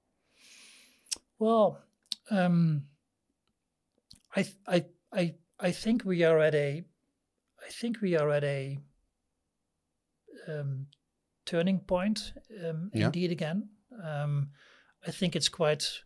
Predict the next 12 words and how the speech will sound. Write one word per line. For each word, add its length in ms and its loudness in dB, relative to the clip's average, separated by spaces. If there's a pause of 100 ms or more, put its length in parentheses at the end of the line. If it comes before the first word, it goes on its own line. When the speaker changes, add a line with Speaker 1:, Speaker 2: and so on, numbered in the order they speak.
(480)
Speaker 1:
clear 640 2 (480)
that, 540 0 (440)
um, 760 -4 (720)
that 160 -2
a, 240 -2
a 180 -4
v-, 160 -8
quite 280 0 (240)
significant 600 -2
long 180 2
period 440 2 (680)
with, 160 -2